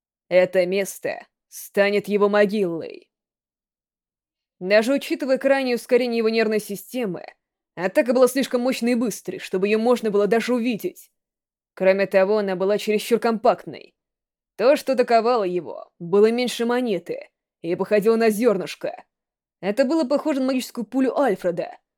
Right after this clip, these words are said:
но только не магическую. Атака достигла его еще до того, как он успел ее идентифицировать. Жух!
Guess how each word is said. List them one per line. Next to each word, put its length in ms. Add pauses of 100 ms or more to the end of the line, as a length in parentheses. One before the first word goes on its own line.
(380)
но 220
только 340
не 80
магическую. 800 (720)
Атака 400
достигла 480
его 180
еще 240
до 120
того, 340
как 160
он 120
успел 280
ее 220
идентифицировать. 1080 (880)
Жух! 320